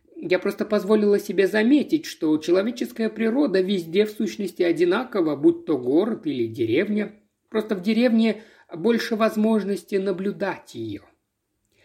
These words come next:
«Хорошо, доктор, но вы ведь не век здесь живете», не отставала от него Джейн Хельер.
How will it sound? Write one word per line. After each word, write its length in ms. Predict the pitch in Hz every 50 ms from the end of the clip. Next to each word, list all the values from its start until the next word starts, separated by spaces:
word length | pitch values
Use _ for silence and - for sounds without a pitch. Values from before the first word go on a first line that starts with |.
| _ _ _ _ _ _ _ _ _
«Хорошо, 340 | - - 254 240 - 214 175
доктор, 540 | 143 156 151 - - - - 160 160 - - - - -
но 200 | - 196 214 214
вы 180 | 202 208 233 220
ведь 320 | 196 214 214 - - -
не 220 | 196 196 202 208 190
век 260 | 175 247 302 311 220
здесь 300 | 180 151 165 196 180 -
живете», 880 | - 147 175 185 165 160 160 143 127 - - - 131 123 131 123 113 _ _ _ _ _ _ _
не 120 | - 156 156
отставала 560 | 147 - - - 160 147 143 151 147 147 147
от 140 | 139 143 -
него 200 | 160 151 160 156
Джейн 280 | 147 131 151 156 151
Хельер. 680 | 147 - - 165 160 156 147 131 143 139 135 135 - -